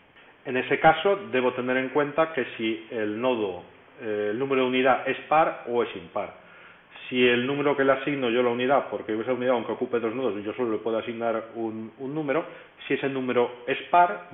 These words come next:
va, nos va a coger ese mismo, el nodo que le haya ajustado, por ejemplo, si le asigno el cuatro, va a coger el nodo cuatro y el inmediatamente posterior, el cinco. Y si el nodo que le ajusta la unidad es impar, entonces va a coger el,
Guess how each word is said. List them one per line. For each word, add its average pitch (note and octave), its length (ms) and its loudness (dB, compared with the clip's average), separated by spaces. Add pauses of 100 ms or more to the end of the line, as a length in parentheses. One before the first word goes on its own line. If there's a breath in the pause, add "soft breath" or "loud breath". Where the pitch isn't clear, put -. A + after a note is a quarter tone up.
(120)
va, B2 640 6 (560)
nos A2+ 240 -6
va B2 360 8
a A2+ 60 -4
coger - 540 0
ese A#2 220 -4
mismo, A#2 560 -2
el A2+ 120 -4
nodo B2 220 2
que - 80 -2
le A2 60 4
haya A#2 120 2
ajustado, C#3+ 400 0
por G#2+ 120 -4
ejemplo, G#2 240 -8
si - 80 -10
le F#2+ 60 -8
asigno A2+ 260 -6
el A#2 80 0
cuatro, C#3 400 0 (400 loud breath)
va B2 60 6
a A#2+ 60 0
coger A#2 220 -2
el A2 120 0
nodo A2 280 -2
cuatro D3 460 2 (260)
y F3 320 -2
el A#2+ 160 0
inmediatamente G#2+ 560 -2
posterior, - 420 -16 (160)
el G2 200 -10
cinco. - 260 -10 (1040 loud breath)
Y G3+ 100 -2
si - 100 4
el E3+ 120 6
nodo E3 220 4
que C3 60 2
le B2 60 6
ajusta D#3+ 300 0
la D3 80 4
unidad C3+ 500 0
es C#3 160 -4
impar, D#3 600 -2 (640 loud breath)
entonces C3 480 2
va B2+ 80 8
a B2 60 2
coger B2 360 4 (200)
el, G2+ 480 -4